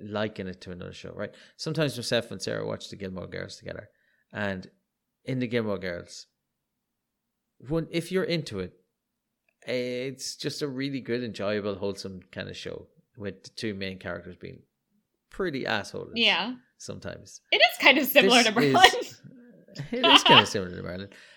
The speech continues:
Speaker 1: And this is pretty much the same, except that you've got two dudes instead of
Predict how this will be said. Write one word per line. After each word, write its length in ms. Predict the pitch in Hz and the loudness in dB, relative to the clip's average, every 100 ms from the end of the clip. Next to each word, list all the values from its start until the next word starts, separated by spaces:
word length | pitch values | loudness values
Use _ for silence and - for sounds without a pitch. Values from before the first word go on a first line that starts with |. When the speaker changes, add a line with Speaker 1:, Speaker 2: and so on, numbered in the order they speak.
| _ | _
Speaker 1:
And 200 | - 175 | -2 0
this 180 | 190 190 | 0 -2
is 200 | 170 - | -4 -8
pretty 340 | - - 202 | -8 -2 -2
much 240 | 190 185 - | 0 -4 -4
the 80 | 160 | -4
same, 320 | 208 170 98 | 0 0 -2
except 400 | 98 123 117 - | -2 -4 -4 -6
that 160 | 131 - | -8 -6
you've 160 | 127 | -6
got 240 | - 127 - | -4 -6 -6
two 180 | 156 135 | -6 -4
dudes 400 | 143 143 95 92 | -4 -4 -6 -10
instead 260 | - 101 | -8 -6
of 180 | 95 | -6